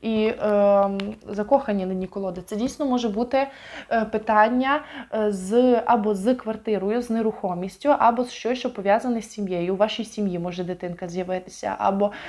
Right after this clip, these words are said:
тут може хтось зробити якусь новину в сім'ї, хтось, може, од-, одружується, чи ви тут будете дійсно, е, сім'ю уже свою,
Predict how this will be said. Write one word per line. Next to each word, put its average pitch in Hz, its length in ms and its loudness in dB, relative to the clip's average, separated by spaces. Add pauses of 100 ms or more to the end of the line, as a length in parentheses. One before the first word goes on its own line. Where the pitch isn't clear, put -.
(140)
тут 208 180 -6
може 214 280 0
хтось 214 480 -2
зробити 202 500 -2
якусь 190 560 -4
новину 202 440 2
в 175 60 -6
сім'ї, 180 380 -6
хтось, 208 280 -6
може, 190 200 -4
од-, 180 220 -6
одружується, 175 760 -2
чи 196 180 -2
ви 208 240 4
тут 190 180 -8
будете 180 380 -4
дійсно, 214 440 -4 (360)
е, 180 480 0
сім'ю 202 420 2
уже 202 320 2
свою, 190 600 0